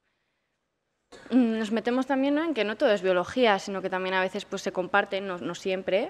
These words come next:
eh, pero a veces también se puede compartir, pues, el amor, cariño, nos metemos en el mundo más afectivo. Hablamos del embarazo, de qué es lo que ocurre durante esos nueve meses, eh, porque claro, es mucho tiempo, los bebés ahí dentro, pues, se aburrirán, ¿no?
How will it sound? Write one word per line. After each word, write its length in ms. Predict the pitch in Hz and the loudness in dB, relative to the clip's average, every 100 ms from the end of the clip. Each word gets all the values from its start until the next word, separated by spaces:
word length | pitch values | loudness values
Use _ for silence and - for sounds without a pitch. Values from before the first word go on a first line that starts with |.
| - | -4
eh, 160 | 185 175 | -6 -4
pero 200 | 180 185 | -4 -4
a 20 | |
veces 180 | 180 - | -4 -6
también 160 | 190 | -8
se 60 | 185 | -2
puede 160 | 185 | -2
compartir, 480 | 185 190 185 196 185 | 0 0 0 0 -2
pues, 160 | 180 - | -6 -8
el 60 | |
amor, 540 | 180 180 180 180 185 180 | -8 -6 -8 -8 -10 -10
cariño, 440 | 180 180 190 196 | -8 -8 -6 -8
nos 100 | 190 | -8
metemos 380 | 185 196 202 208 | -8 -8 -8 -6
en 140 | 214 | -6
el 80 | 208 | -4
mundo 1000 | 226 226 214 190 185 175 175 170 170 165 - | -4 0 2 4 4 4 2 2 0 -2 -4
más 240 | 190 196 | -6 -4
afectivo. 580 | 196 175 - 190 175 175 - _ _ _ _ | -6 -8 -6 -6 -6 -10 -16 _ _ _ _
Hablamos 320 | 208 196 190 196 | 2 4 4 0
del 100 | 190 | 0
embarazo, 800 | 190 208 240 - 233 226 226 214 | 4 6 6 2 -2 0 0 -2
de 140 | 185 | -4
qué 80 | 190 | -4
es 80 | 196 | -4
lo 100 | 190 | -2
que 80 | |
ocurre 340 | 190 196 196 196 | -2 -2 0 2
durante 280 | 190 190 185 | 2 -2 -6
esos 100 | 190 | -8
nueve 180 | 185 | -6
meses, 800 | 185 214 214 214 208 202 208 - | -4 -4 -2 0 2 2 0 -4
eh, 260 | 190 180 175 | -6 -4 -4
porque 160 | - 160 | -6 0
claro, 160 | 190 175 | 2 2
es 80 | |
mucho 220 | 190 175 - | 0 -6 -2
tiempo, 320 | 196 196 175 | -2 0 -4
los 100 | 165 | -2
bebés 260 | 170 175 | -2 0
ahí 120 | 190 175 | 0 -2
dentro, 220 | 175 180 | -2 -6
pues, 120 | 190 | -4
se 60 | 185 | -4
aburrirán, 500 | 160 165 170 170 175 | -2 0 0 0 -2
¿no? 160 | 247 | -6